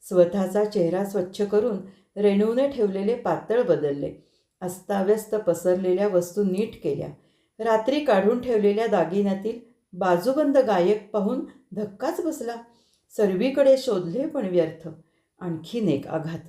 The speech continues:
खरं तर गुन्हाच. हे सारं पचवून चेहरा कसा हसरा ठेवायचा? कपाळीला पडलेली खोक आणि डोळ्यातील अश्रू कसे लपवायचे? अखेर त्यांनी स्वतःच खूप प्रयासाने सावरलं.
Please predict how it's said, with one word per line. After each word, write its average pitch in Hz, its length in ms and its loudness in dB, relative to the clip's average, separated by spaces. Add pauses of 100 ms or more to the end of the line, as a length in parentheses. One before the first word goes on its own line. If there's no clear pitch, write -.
(600)
खरं 180 280 2
तर 214 100 0
गुन्हाच. 185 560 -2 (460)
हे 254 100 2
सारं 254 500 4
पचवून 208 520 -2
चेहरा 196 300 -2
कसा 226 320 -4
हसरा 208 360 -2
ठेवायचा? 165 520 -2 (640)
कपाळीला 170 560 2
पडलेली 180 520 0 (100)
खोक 196 320 -4 (320)
आणि 190 220 0
डोळ्यातील 196 540 0
अश्रू 220 320 -2
कसे 233 400 0
लपवायचे? 190 720 -2 (360)
अखेर 202 440 0
त्यांनी 208 280 0
स्वतःच 202 640 -4
खूप 262 400 -6
प्रयासाने 170 640 2
सावरलं. 160 560 -6